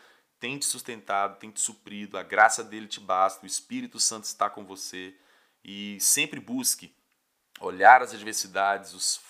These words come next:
os desertos, o momento de fogo, como um momento que o Senhor tá te aperfeiçoando, tá te ensinando algo, tá te convencendo, tirando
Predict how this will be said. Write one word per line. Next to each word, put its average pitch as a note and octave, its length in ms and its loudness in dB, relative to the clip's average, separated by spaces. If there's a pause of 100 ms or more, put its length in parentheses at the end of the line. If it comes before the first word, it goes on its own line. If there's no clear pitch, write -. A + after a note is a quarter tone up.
(180)
os F#2+ 340 -16
desertos, G2+ 680 -4
o F#2+ 100 -16 (180)
momento G2 400 -14
de - 80 -20
fogo, G2 640 -12 (480)
como G#2+ 260 -10
um A2 60 -14
momento G#2+ 460 -10
que A2 240 -18
o G#2 80 -14
Senhor G#2 340 -8 (140)
tá A2+ 120 4
te - 120 -4
aperfeiçoando, G#2 680 -14
tá A2+ 160 -4
te - 140 -10
ensinando G2+ 460 -8
algo, F#2+ 260 0
tá G#2+ 140 -12
te - 80 -14
convencendo, G#2 680 -14
tirando G2+ 640 -14